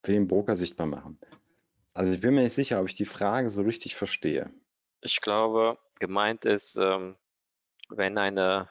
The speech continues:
Speaker 2: Limit Pullback Order gelegt wird, funktioniert das ja, äh, nur mit der M I T-Funktion.
Speaker 1: <clears throat>
Speaker 2: Ob es dann
Speaker 1: Mhm.
Speaker 2: trotzdem die Möglichkeit gibt, dass zwar die Order nicht an den Broker übertragen wird, aber der Stop-Loss und Take Profit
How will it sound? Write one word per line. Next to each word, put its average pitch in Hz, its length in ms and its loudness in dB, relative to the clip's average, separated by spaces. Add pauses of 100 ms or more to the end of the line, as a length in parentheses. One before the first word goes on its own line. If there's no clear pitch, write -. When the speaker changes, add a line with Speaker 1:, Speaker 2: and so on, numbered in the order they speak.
Speaker 2:
Limit 104 420 -2
Pullback 107 440 -2
Order 98 320 2
gelegt 90 420 0
wird, - 340 -2 (220)
funktioniert 95 560 -6
das 95 160 -2
ja, 87 240 2
äh, 90 240 -6 (340)
nur 95 180 -8
mit 92 220 -4
der 82 360 2 (200)
M 92 420 -4 (120)
I 85 160 -4
T-Funktion. 117 800 -4
Speaker 1:
<clears throat> 110 420 2 (360)
Speaker 2:
Ob 101 200 4
es 110 140 6
dann 120 160 10
Speaker 1:
Mhm. 160 60 0
Speaker 2:
trotzdem 107 420 -4
die 95 80 -16
Möglichkeit 107 680 0
gibt, - 440 -2 (440)
dass - 240 -2
zwar 90 180 0
die 85 140 0
Order 98 320 4
nicht 98 200 -4
an 90 100 -2
den 82 120 -10
Broker 104 300 2
übertragen 95 500 -2
wird, 90 300 -4
aber 85 200 -2
der 82 140 -2
Stop-Loss - 560 -8
und 78 140 -18
Take 76 200 -6
Profit - 400 -10